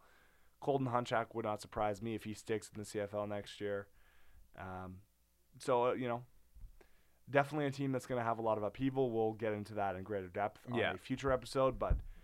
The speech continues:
Speaker 1: a nice game from York overall. Toronto working in two quarterbacks today. Your boy.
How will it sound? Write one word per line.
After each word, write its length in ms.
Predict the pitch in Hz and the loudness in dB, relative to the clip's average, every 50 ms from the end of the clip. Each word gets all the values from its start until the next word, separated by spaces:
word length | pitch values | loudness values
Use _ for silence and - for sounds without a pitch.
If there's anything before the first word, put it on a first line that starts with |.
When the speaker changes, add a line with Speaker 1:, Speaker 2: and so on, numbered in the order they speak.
| - - - - - - - - - - - _ - | -20 -20 -20 -20 -20 -20 -20 -20 -20 -20 -10 _ 2
Speaker 1:
a 60 | 139 | 4
nice 200 | 143 151 147 147 | 4 4 4 4
game 220 | - 147 147 143 | 0 0 0 0
from 160 | 135 135 135 | -2 -2 -2
York 300 | 127 127 123 123 120 127 | 2 4 4 4 4 4
overall. 640 | 127 123 117 110 113 113 117 123 123 127 131 139 135 - - _ _ _ _ _ _ - - - _ _ - _ _ _ _ _ _ _ _ - | 2 2 2 4 4 6 8 8 8 8 6 4 -2 -10 -20 _ _ _ _ _ _ -20 -20 -20 _ _ -20 _ _ _ _ _ _ _ _ -14
Toronto 720 | - - 120 120 120 120 120 120 117 117 117 113 113 - _ _ _ - | -6 -2 4 6 6 6 6 6 6 4 4 2 0 -8 _ _ _ -4
working 300 | 113 123 120 - - 123 | -4 -4 -4 -2 -4 -4
in 80 | 113 110 | -4 -4
two 180 | - - 139 | -2 -2 -2
quarterbacks 540 | 131 - 127 123 120 120 113 110 113 113 - | 2 6 6 6 6 6 6 4 4 2 0
today. 380 | - 110 113 110 110 110 117 120 _ _ _ - _ _ _ _ _ _ _ _ _ - | -4 -2 0 0 0 0 -2 -6 _ _ _ -20 _ _ _ _ _ _ _ _ _ -8
Your 100 | 110 110 | -6 -4
boy. 380 | 101 113 120 113 110 113 131 | 0 2 4 4 4 4 2